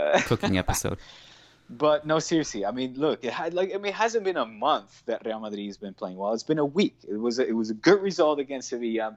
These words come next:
Speaker 1: then Mönchengladbach, and obviously now, like, three match balls that, that again, Zizou went, won, Real Madrid. I'm not saying they're not looking better, they are. But, you know, you guys won these matches with not really breaking a sweat, I have to say. Uh,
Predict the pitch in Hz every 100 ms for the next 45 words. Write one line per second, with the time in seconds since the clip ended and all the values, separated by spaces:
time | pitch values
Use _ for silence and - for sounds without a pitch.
0 | _ 110 135 143 131 123 113 107 95 101
1 | 98 113 110 110 - 107 98 92 - -
2 | _ - 104 - 151 151 127 113 - -
3 | 101 101 - 113 98 - - 65 92 -
4 | 107 104 123 117 98 113 113 139 127 120
5 | 120 107 110 113 113 127 - 95 98 -
6 | 104 101 101 110 117 123 - - 117 113
7 | 123 123 120 117 127 117 113 110 104 101
8 | 107 110 - 104 127 104 110 - _ _
9 | - 196 208 214 160 175 180 180 156 156
10 | 156 143 139 135 127 123 120 - 127 -
11 | 165 151 127 117 135 131 110 92 - -
12 | 147 - 95 107 - - 98 92 - _
13 | _ - 107 110 110 104 101 101 98 98
14 | 95